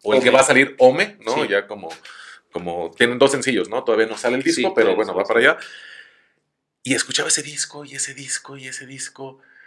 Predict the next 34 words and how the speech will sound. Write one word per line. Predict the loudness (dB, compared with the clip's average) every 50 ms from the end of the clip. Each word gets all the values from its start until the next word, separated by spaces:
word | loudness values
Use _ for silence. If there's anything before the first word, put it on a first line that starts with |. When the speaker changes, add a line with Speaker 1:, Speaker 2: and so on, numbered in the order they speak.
| _ _ _ _ -10
Speaker 1:
y, | -10 -10 -6 -6
y | -6
me | -2 0 0
acompañó | 0 0 -2 -6 -6 -6 -6 -6 -6 -6 -6 -8 -10
durante | -8 -8 -8 -8 -10 -10 -10 -10
todo | -10 -10 -12 -14 -12 -12 -12
ese | -14 -16 -18
proceso | -18 -18 -16 -14 -14 -14 -16 -20
creativo. | -20 -20 -20 -20 -20 -20 -18 -18 -20 _ _ _ -14
En | -14 -14 -14
particular, | -16 -16 -16 -16 -16 -14 -10 -6 -4 -4 -4
te | -4 -4
digo, | -4 -4 -2
dos | -2 -2 -2 -2
rolas | -4 -4 -4 -6 -8
que | -8 -12 -10
cuando | -10 -12 -12 -12 -14
las | -12 -10 -8 -8 -8
escucho | -10 -10 -12 -8 -8 -8 -8 -8 -12 -12
ahorita, | -12 -12 -12 -14 -16 -16 -16 _ _ _ -20 -20 _ -20 -20 _ _ _
me | -16 -10 -8 -8 -8
transporta | -10 _ -10 -8 -6 -6 -8 -6 -8 -8 -8 -8 -6 -4 0 0 0 0 2 2 0
al | 0 0
momento | -4 -10 -10 -10 -12 -12 -12 -12 -10
de | -10 -10
cuando | -10 -12 -14 -14 -14 -16
escribía | -16 -16 -16 -14 -16 -16 -14 -10 -10 -8 -8
la | -8 -10
letra. | -12 -14 -18 -14 -10 -8
Speaker 2:
Qué | -6
Speaker 1:
Entonces | -4 2 2 4 4
Speaker 2:
chido, | 4 2
y | 0
eso | -2 -6 -10